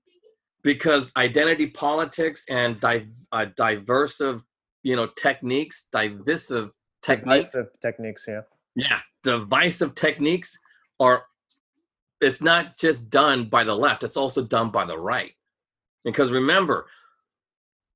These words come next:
Speaker 1: and it's not just a street mentality that makes me say this, this is,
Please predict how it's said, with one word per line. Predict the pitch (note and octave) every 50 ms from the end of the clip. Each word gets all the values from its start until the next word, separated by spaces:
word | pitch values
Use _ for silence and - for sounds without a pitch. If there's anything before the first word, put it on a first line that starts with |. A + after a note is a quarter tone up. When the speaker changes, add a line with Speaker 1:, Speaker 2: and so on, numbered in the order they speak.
| - -
Speaker 1:
and | C#3+ C#3+
it's | C#3+ C#3 -
not | F3 F#3 F#3 F3 F3+
just | F3 F3+ D#3+ - -
a | D3 A#2+
street | - - - - D#3 D#3+ D#3+ D#3 D3+ C#3+ - -
mentality | B2+ B2 B2 A#2+ A#2 - - - - C3+ C#3+ D3+ D3 C#3 B2 G#2+ G#2 G2 G2 G2+ - -
that | A#2 A2 G#2+ - A#2
makes | A2+ A#2 B2 B2+ B2+ - -
me | A#2+ A#2
say | - - - A#2 A2+ A#2+
this, | A#2+ C#3+ D3+ D3 - - - C#3
this | C#3 E3+ F3+ F3 G3
is, | F#3 E3+ C#3+ - - _